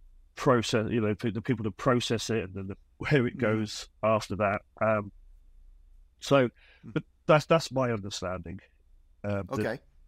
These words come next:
Speaker 1: you know, they're, they're gonna get, they're gonna get fit. They're, they're not gonna take the chance, I don't think.
Speaker 2: Right. So the bottom line is Ferrari itself probably doesn't wanna be subject, again, to the consequences of market volatility when it comes to the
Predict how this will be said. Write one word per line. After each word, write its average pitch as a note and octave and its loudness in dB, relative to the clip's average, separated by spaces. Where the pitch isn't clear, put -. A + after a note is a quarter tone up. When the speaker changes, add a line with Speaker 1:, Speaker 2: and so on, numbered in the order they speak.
Speaker 1:
you G#2 -4
know, F#2+ -4
they're, B2 2
they're D#3 6
gonna C#3+ 4
get, A2 0
they're A#2+ 0
gonna A#2 0
get G2 -4
fit. F#2 -6
They're, A2 -2
they're A2+ -2
not A#2+ 4
gonna A2 2
take G#2 -2
the G2 -10
chance, F#2+ -2
I F2+ -2
don't F2+ -8
think. F2+ -4
Speaker 2:
Right. C#3+ 0
So - -6
the D#3+ -4
bottom F#3+ 2
line D#3 4
is B2+ -6
Ferrari D3+ 2
itself B2+ -4
probably A#2+ -6
doesn't A#2 -8
wanna A2+ -6
be G#2+ -6
subject, A2+ -8
again, A2 -6
to - -18
the G#2+ -12
consequences A2 -10
of G2 -8
market A2 -10
volatility G#2+ -6
when G2+ -8
it - -16
comes G#2 -12
to A#2+ -8
the G2 -4